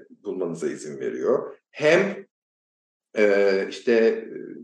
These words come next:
çalındıysa nereye gittiğini anlayabiliyorsunuz. Bir de çalındıysa bunu bu-, bulunduğu lokasyondan hemen anlayıp yine bazı modellerin desteklediği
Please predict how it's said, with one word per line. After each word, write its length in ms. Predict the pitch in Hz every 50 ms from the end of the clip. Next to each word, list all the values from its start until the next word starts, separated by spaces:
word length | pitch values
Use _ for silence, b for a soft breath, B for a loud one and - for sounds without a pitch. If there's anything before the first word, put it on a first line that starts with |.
| - - _
çalındıysa 640 | - - 127 127 135 135 135 147 160 170 170 - 160
nereye 280 | 139 135 131 135 151 143
gittiğini 420 | 147 147 143 - - 127 113 107
anlayabiliyorsunuz. 800 | 92 95 95 95 95 90 90 82 85 87 92 92 - 190 196 190
Bir 60 | 147 135
de 140 | 139 135
çalındıysa 640 | 139 147 131 131 143 143 151 175 175 - 165 131 123
bunu 360 | 127 131 131 127 123 - 101 -
bu-, 320 | 123 - 110 107 107 110
bulunduğu 380 | 120 117 120 120 117 127 151 147
lokasyondan 600 | 135 - - 127 117 117 - 127 123 120 120 120
hemen 240 | 151 147 139 123 113
anlayıp 520 | 107 101 101 113 151 202 233 - - B B B B B B
yine 480 | - 156 175 190 175 151 139 - - - 139
bazı 300 | 151 165 170 170 160 151
modellerin 680 | 143 131 127 127 131 123 123 123 127 127 127 127 120
desteklediği 920 | 120 120 117 - 123 120 117 - 120 120 117 123 156 202 226 226 226 -